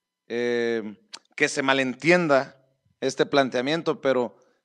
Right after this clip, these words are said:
nos acabamos de enterar de la muerte de un actor, cantante, que se sumió en la depresión en medio de la pandemia, sin trabajo,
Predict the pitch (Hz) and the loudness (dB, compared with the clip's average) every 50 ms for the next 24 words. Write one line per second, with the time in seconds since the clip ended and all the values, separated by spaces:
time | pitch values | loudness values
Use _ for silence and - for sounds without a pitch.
0 | _ - 117 139 143 139 143 147 143 143 147 - 143 143 147 160 175 180 160 156 | _ -16 -12 -12 -10 -8 -4 -4 0 0 0 4 6 4 4 4 4 0 0 -2
1 | 139 120 143 139 139 147 156 165 170 - - _ _ _ _ _ _ _ _ _ | -2 0 2 6 8 8 8 8 4 0 -10 _ _ _ _ _ _ _ _ _
2 | _ _ - 120 123 117 135 135 131 131 131 131 131 135 135 139 151 165 170 165 | _ _ -16 -14 -8 -4 -4 -2 -2 -2 -2 2 2 2 2 2 2 0 0 0
3 | - 165 160 143 143 139 139 147 156 156 160 160 156 151 143 127 - _ _ _ | 0 -2 0 2 2 0 0 0 -2 -2 -4 -4 -6 -8 -10 -10 -14 _ _ _
4 | _ _ _ _ _ - - - 127 - _ - 151 156 160 165 160 147 - - | _ _ _ _ _ -6 -2 -2 -2 -2 _ -2 0 2 4 2 2 0 -2 -4
5 | 139 131 123 107 147 156 160 165 160 - - 160 147 143 143 135 _ _ _ _ | -4 -4 0 2 2 2 2 2 -2 -6 -8 -6 -6 -6 -8 -12 _ _ _ _
6 | _ _ _ _ _ _ _ _ _ _ _ - 135 135 135 135 135 135 135 135 | _ _ _ _ _ _ _ _ _ _ _ -10 -6 -4 -4 -2 -2 -2 -2 -2
7 | 135 135 131 131 127 127 127 123 123 120 113 113 - 160 143 - - 143 147 147 | -2 -2 -2 -4 -4 -4 -4 -6 -6 -8 -8 -8 -6 -6 -6 -6 -6 -6 -4 -2
8 | 156 165 175 175 170 160 - - 143 139 - - 151 156 151 156 180 175 - _ | 0 2 2 4 4 2 0 0 -4 -4 -2 0 0 0 0 0 -4 -8 -14 _
9 | _ _ _ _ _ _ _ _ _ _ _ _ _ _ _ _ _ _ _ _ | _ _ _ _ _ _ _ _ _ _ _ _ _ _ _ _ _ _ _ _
10 | _ _ - 139 139 143 151 160 170 170 165 185 185 185 143 139 135 135 147 160 | _ _ -6 -4 -2 0 2 2 4 4 6 4 4 4 2 -2 0 0 -2 -2
11 | 160 170 170 165 156 - - 151 135 117 135 135 131 131 147 160 170 160 - 165 | -2 -2 -2 -2 -4 -4 -6 -8 -6 -2 0 2 4 6 6 6 4 2 -2 -8
12 | 170 170 170 - _ _ | -8 -8 -8 -12 _ _